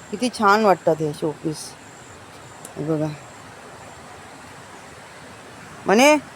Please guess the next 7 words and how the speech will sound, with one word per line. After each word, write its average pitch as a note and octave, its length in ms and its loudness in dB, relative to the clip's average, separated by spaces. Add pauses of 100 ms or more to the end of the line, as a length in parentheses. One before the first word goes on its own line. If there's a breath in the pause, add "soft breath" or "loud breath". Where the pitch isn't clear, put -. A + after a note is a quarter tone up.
(120)
चल B3+ 120 6
हो C4 140 8
बाजूला. C4+ 360 6 (2000)
कण्हेरीची F#3+ 500 2
फुलं G3 280 -2 (120)
फुलली F3+ 280 0
आहेत. F3 120 2